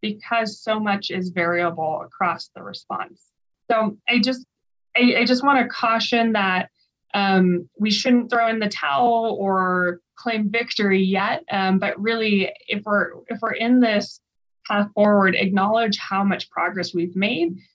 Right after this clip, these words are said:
but recognize that we have a lot of work to do, and we need to maintain that momentum forward, um, even as we become fatigued with, um,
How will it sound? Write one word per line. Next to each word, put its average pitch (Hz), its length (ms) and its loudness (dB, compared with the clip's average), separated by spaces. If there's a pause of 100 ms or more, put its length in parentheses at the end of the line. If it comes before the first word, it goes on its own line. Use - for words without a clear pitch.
(240)
but 208 380 2 (100)
recognize 208 800 0
that 170 260 -2 (180)
we 208 140 0
have 208 160 0
a 196 80 2
lot 196 300 0
of 190 120 0
work 196 280 -6
to 190 200 -2
do, 208 320 0 (440)
and 202 240 4
we 208 120 4
need 208 180 6
to 202 80 2
maintain 196 420 0
that - 200 -4
momentum 196 600 -2
forward, 180 540 0 (340)
um, 180 300 0
even 196 420 0
as 175 380 -2
we 175 100 -2
become 175 460 -2
fatigued 165 640 -4 (260)
with, 175 280 0 (640)
um, 170 460 0